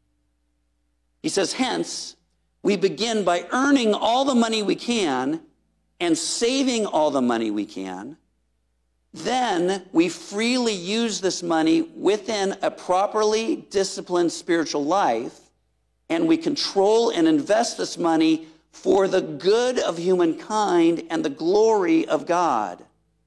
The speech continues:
And finally, we joyfully give money away where and when we have the opportunity to do the most good."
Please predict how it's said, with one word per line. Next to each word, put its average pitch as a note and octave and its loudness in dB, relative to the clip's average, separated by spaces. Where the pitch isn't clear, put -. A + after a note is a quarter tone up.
And C#3+ -2
finally, G3 0
we C#3+ 0
joyfully F3+ 0
give C#3 -2
money D3 2
away C#3 2
where F#3+ 2
and C3 -2
when D#3+ 0
we D3+ 2
have C3+ 0
the C3+ 0
opportunity B2+ -4
to B2+ -12
do C3 0
the B2+ -6
most C3+ -2
good." G#2 -6